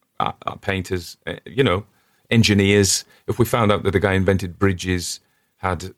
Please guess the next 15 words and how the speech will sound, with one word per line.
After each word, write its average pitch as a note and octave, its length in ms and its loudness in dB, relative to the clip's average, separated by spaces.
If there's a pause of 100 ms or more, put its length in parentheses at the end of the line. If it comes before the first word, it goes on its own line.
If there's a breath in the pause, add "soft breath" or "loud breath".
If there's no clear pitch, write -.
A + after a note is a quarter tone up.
unpleasant F#2+ 580 -6
habits, F#2+ 360 -2
would G2 160 -6
we G2 80 -10
say, F#2 300 2
"Oh, C3 80 4
I'm G#2+ 100 0
not F2 120 0
going F2+ 180 0
over D#2+ 140 -4
a D#2 40 -6
bridge F2+ 260 -4
anymore"? E2+ 360 -2 (340)
Or, E2+ 280 0
or, F2+ 200 0